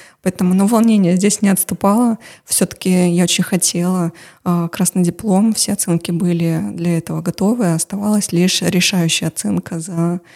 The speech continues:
дипломную работу. Поэтому это был большой стресс. Но Тамара Ивановна меня поддерживала взглядом и делом, помогая мне отвечать на вопросы, э, в том числе даже поступившие от, э, председателя комиссии.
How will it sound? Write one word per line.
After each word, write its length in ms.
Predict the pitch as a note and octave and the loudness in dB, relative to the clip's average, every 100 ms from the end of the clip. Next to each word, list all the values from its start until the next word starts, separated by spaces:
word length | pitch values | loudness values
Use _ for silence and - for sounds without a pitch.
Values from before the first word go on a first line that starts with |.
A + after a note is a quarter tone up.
| - - | -20 -4
дипломную 500 | E3 - F3+ E3+ F3 | -4 0 2 4 4
работу. 580 | F3 E3 E3 - - E3 _ - - - _ | 2 0 -2 -4 -6 -6 _ -16 -16 -18 _
Поэтому 720 | G3 F#3 F3 F3+ F3 E3+ E3+ - - | -2 0 2 4 2 0 -4 -8 -8
это 180 | F3+ F3 | -6 -4
был 140 | F3 | -4
большой 300 | E3+ F3 E3+ | -2 0 0
стресс. 460 | D#3+ - D#3+ - - _ _ | -2 -2 -4 -4 -12 _ _
Но 60 | G#3+ | -2
Тамара 340 | G#3+ G#3+ G3 | 2 2 2
Ивановна 280 | F#3+ F3 F3 | 2 2 2
меня 160 | E3+ F3 | 2 0
поддерживала 760 | E3+ F3 F#3+ F#3 F#3 F#3+ F#3+ - - - - | -2 0 0 0 -2 -2 -6 -10 -20 -20 -16
взглядом 580 | D#3+ G3+ G#3 G#3 G#3 | -2 2 2 4 4
и 40 | G3 | 4
делом, 400 | F#3+ G3+ A3 G#3 | 4 4 4 2
помогая 480 | G3+ G3 G3 G3 G3+ | 2 2 2 4 4
мне 200 | G3 G3 | 4 2
отвечать 440 | G3+ - G3+ G3 | 0 -2 -2 0
на 80 | F#3 | 0
вопросы, 680 | F3+ F#3+ F3+ G3+ - G#3+ G#3+ - - - - | 0 0 0 0 2 2 0 -4 -20 -20 -14
э, 300 | F#3+ F3 F3 | -6 -4 -4
в 120 | F#3 - | -6 0
том 180 | G3+ | 2
числе 480 | G3+ - F3 F#3 F#3+ | 2 0 0 0 0
даже 800 | A#3 F#3 F3+ F#3+ F3+ E3+ E3+ - F3+ | -2 -2 -2 0 -2 -2 -6 -10 -6
поступившие 680 | F#3 G3 G#3+ G3+ - E3+ | -6 -4 -4 -2 -2 -2
от, 260 | D#3+ E3+ - | -2 -6 -4
э, 280 | E3+ E3 E3 | -4 -2 -2
председателя 540 | - - F3 E3+ G3 | -2 -2 0 0 -4
комиссии. 680 | G3 F3+ E3+ F3 - E3 E3+ | -6 -2 0 0 -2 -2 -6